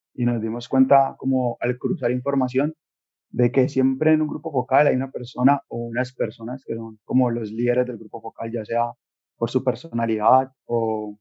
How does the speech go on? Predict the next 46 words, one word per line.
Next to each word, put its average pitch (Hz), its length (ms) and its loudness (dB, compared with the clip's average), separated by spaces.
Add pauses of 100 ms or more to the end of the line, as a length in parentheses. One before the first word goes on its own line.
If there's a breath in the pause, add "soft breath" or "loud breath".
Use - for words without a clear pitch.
quizás 113 340 -4
porque 127 220 -2
las 120 180 2
otras 113 300 -14
personas 117 500 -6
los 113 300 -4
ven 117 180 -6
como 127 200 2
unos 120 120 -2
referentes 120 600 -6 (500)
y 120 80 4
entonces 113 260 4
lo 131 60 6
que 127 80 -4
hacen 113 240 -2
es 123 100 -12
como 123 360 -4
ceñir 113 420 -8
su 127 360 0
opinión, 123 460 -2
su 127 120 -10
pensamiento 123 500 -4
a 135 40 2
lo 131 100 0
que 113 100 -10
dicen 113 220 -6
esas 117 220 -14
personas, - 380 -12 (540)
más 113 180 4
no 110 160 0
es 117 60 2
lo 123 140 4
que 127 80 -4
ellos 120 140 -2
están 107 260 -12
sintiendo. 110 520 -4 (280)
Entonces 113 360 -4
al 135 140 4
final, 113 400 -2
si - 100 -6
haces 127 140 0
un 131 80 2
grupo 131 320 -6
focal 113 320 -6
de 117 140 -2
diez, 156 420 2